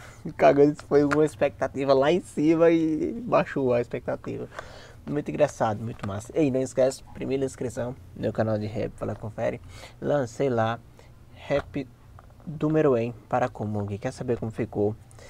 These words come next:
É só ir no primeira inscrição e conferir o som. E já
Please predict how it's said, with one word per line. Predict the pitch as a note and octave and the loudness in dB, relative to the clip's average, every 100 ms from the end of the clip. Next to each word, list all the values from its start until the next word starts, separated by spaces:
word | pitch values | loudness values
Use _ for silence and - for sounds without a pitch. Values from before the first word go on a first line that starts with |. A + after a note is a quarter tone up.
| - - | -12 -8
É | A#2 | -6
só | - C3 | 0 2
ir | B2+ | 2
no | B2+ | -2
primeira | - A2+ A#2 A#2 | -4 -4 -4 -4
inscrição | A2+ A#2 G2+ - A2 | -6 -6 -6 -4 -6
e | |
conferir | - A2 B2 C3 | -6 -6 -4 -4
o | |
som. | C3 B2 C3 - - - - | -4 -4 -4 -6 -16 -18 -6
E | E3 F#3+ | -2 0
já | - D3+ E3+ F#3+ | 8 10 10 6